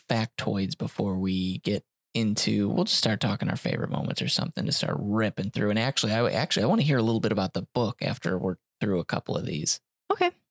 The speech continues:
Speaker 1: All right, cool. So just little snippets. They're not gonna add anything to your experience if you're gonna go ahead and watch it, but just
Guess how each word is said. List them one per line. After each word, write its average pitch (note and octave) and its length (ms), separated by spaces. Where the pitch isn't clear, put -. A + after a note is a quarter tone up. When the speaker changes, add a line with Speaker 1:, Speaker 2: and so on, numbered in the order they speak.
Speaker 1:
All B2 80
right, D3+ 220
cool. - 360
So B2+ 520
just - 280
little A#2 140
snippets. A2 360
They're A#2+ 140
not A#2+ 160
gonna G2+ 200
add F#2+ 300
anything F#2+ 400
to F#2+ 80
your F#2+ 100
experience F2+ 480
if - 80
you're - 60
gonna F2+ 140
go - 120
ahead G2+ 120
and G2 120
watch G2 380
it, - 160
but G#2 240
just - 280